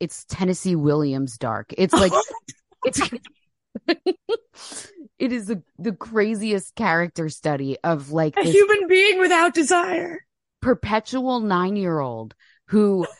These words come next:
Speaker 1: has a baby, and it's, it's just, you have to watch it. And there's these silent battles going on constantly between her husband and her mom 'cause they both wanna control her.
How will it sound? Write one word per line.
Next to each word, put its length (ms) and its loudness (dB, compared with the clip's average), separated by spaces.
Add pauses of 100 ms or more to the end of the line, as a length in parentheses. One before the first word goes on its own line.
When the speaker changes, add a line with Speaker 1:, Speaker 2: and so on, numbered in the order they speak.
(240)
Speaker 1:
has 340 -2
a 60 4
baby, 760 -2
and 380 -4 (160)
it's, 260 -4 (120)
it's 360 -4
just, 640 -4
you 140 -2
have 240 -4
to 80 -8
watch 280 2
it. 60 -2
And 140 -2
there's 200 -4
these 220 -4
silent 540 -2
battles 400 -4
going 300 -4
on 180 -4
constantly 460 -4
between 280 -4
her 120 -4
husband 320 -4
and 80 -4
her 80 -6
mom 240 -4
'cause 140 -6
they 100 -2
both 260 -6
wanna 180 -2
control 500 -6
her. 220 -8